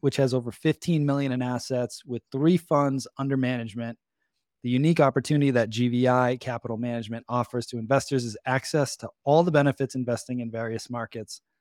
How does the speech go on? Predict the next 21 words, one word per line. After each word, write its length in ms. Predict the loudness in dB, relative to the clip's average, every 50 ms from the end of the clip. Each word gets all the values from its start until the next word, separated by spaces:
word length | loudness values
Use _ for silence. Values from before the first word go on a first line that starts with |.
| _ _ _ _
with 140 | -6 -6 -6
a 40 | -4
blend 260 | -2 -2 -2 0 0
of 100 | -2 -2
vacation 480 | -4 -6 -2 2 2 2 2 2 0 0
rental 460 | 2 2 2 2 2 2 2 2 -2 -4
and 100 | -8 -6
long-term 500 | -4 -4 -4 -4 -4 -4 -6 -6 -6 -6
rentals 440 | -8 -8 -8 -8 -10 -10 -10 -12 _ _ _ _ _ _ _ _
without 280 | -6 -2 -2 -2 -2 -4 _ -4
any 200 | 0 2 2 2
of 80 | 2 2
the 100 | 2 2
workload 380 | 2 2 2 2 -2 -6 -4
it 120 | -6 -6 -6
takes 280 | -6 -8 -8 -8 -12 -16
to 100 | -16 -16
successfully 680 | -16 -14 -16 -14 -8 0 0 0 0 0 -2 -2 -2
run 200 | 0 -2 -2 -4
rentals. 460 | -4 -6 -6 -6 -8 -8 -10 -10 -14 _ _ _ _ _ _ _ _ _ _ _ _ -4
Additionally, 1040 | -4 -4 -4 _ 4 6 6 6 6 4 4 4 4 4 4 2 2 2 0 -2